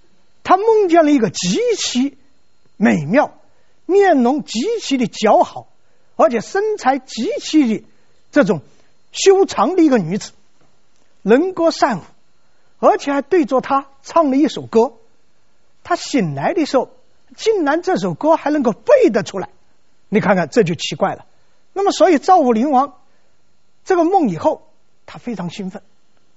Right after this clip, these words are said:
但是又非常惆怅。兴奋在于，呃，自己有一个美好的梦，惆怅的是什么呢？这个美人到哪里去看，到哪里去见？于是他在一段时间里头，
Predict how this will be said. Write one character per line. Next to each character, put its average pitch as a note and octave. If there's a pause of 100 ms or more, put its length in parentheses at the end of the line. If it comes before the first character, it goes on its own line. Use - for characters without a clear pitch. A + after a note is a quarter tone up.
(200)
但 E3+
是 - (420)
又 G3
非 A#3
常 E3+
惆 B2
怅。 - (840)
兴 F4+
奋 E4+
在 C4+
于， B3 (220)
呃， A3+
自 F4
己 A#3
有 G#3
一 C#4+
个 B3+
美 D#3+
好 G#3+
的 D3
梦， G#3+ (680)
惆 C#4+
怅 E4+
的 D4
是 A#3
什 E3
么 B2+
呢？ F3 (840)
这 -
个 D4+
美 F3+
人 G3 (640)
到 D#4+
哪 F3
里 D4+
去 F#3+ (100)
看， F4 (540)
到 E4
哪 A3
里 B3
去 G3+
见？ - (720)
于 A3
是 C4+
他 B3
在 A3
一 A3+
段 C4
时 G3+
间 G3+
里 C#3+
头， -